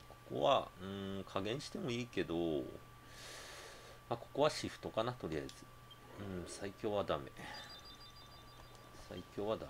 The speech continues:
メです。んじゃあ、しつけますか。ちょうど半減ターンだったんでね。じゃあ、精神統一します。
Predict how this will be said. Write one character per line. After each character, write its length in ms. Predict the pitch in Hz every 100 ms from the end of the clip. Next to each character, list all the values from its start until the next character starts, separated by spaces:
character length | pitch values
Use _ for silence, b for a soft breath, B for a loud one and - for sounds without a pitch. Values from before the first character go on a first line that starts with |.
| 65
メ 80 | 65
で 400 | 62 62 62 62
す。 1600 | 62 - - - - - - - - - - - - - - 110
ん 60 | 113
じ 80 | -
ゃ 60 |
あ、 60 | 123
し 120 | -
つ 160 | - -
け 80 | 107
ま 100 | 120
す 120 | -
か。 120 | - - - - - - - - - - -
ち 100 | 110
ょ 20 |
う 20 |
ど 60 | -
半 240 | 101 92
減 160 | 98 104
タ 100 | 127
ー 40 |
ン 40 | 92
だ 40 |
っ 40 | -
た 80 | -
ん 200 | - 78
で 60 |
ね。 80 | 87 - - -
じ 60 | 104
ゃ 20 |
あ、 20 |
精 140 | - 101
神 160 | 110
統 140 | 101 117
一 100 | -
し 160 | -
ま 140 | 67
す。 60 | -